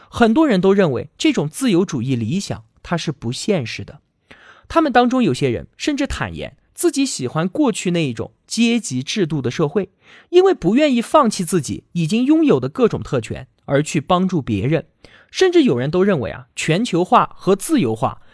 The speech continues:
本身就是一个巨大的骗局，这是在牺牲民众，而让一小群精英们获利。在二十世纪的时候啊，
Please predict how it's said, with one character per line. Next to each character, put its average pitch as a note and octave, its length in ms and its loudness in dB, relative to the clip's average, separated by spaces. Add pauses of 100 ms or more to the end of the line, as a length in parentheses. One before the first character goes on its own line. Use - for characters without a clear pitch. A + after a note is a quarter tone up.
(160)
本 C3+ 300 2
身 B3+ 240 2
就 C4 160 2
是 - 140 -2
一 D3 100 -2
个 E3+ 100 2
巨 A#3+ 260 0
大 D#3+ 180 2
的 B2+ 80 -6
骗 C#3+ 240 -2
局， - 260 -14 (280)
这 F4+ 140 6
是 D#4 140 -2
在 A#3+ 120 2
牺 A#3+ 300 -2
牲 A#3+ 140 0
民 D3 240 0
众， F#3+ 240 2 (220)
而 F#3+ 140 6
让 A#3 200 4
一 C4 180 0
小 - 260 -6
群 - 240 -6
精 G#3 280 0
英 A3 160 4
们 D3+ 120 2
获 B2+ 200 0
利。 A#2+ 220 -4 (760)
在 C#4 180 4
二 C4+ 140 4
十 F3+ 120 -2
世 F#3+ 140 -6
纪 E3 140 0
的 C3 80 -2
时 - 140 -8
候 A#2 120 -6
啊， - 180 -12